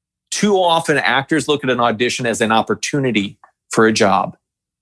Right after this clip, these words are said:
And the minute they treat it that way, they make, they make it far too special. They put way too much pressure on themselves,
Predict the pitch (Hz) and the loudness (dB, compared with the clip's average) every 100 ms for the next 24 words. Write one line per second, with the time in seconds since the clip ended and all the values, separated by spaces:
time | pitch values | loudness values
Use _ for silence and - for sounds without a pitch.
0 | _ _ _ _ - 110 110 139 147 151 | _ _ _ _ 0 2 2 2 2 2
1 | - 151 147 151 131 131 120 113 117 117 | 2 2 2 2 2 0 0 0 0 0
2 | - 123 117 117 110 107 - 123 135 135 | -2 -2 0 0 -2 -4 0 2 2 2
3 | 170 - 123 107 - 120 - _ _ _ | -2 0 0 0 -2 -6 -10 _ _ _
4 | _ _ _ 117 113 113 101 95 120 - | _ _ _ -4 2 0 2 2 2 2
5 | 170 160 - 139 113 120 104 104 98 - | 2 0 2 0 2 0 -2 -2 -6 -2
6 | 101 101 107 - | -2 -2 -6 -12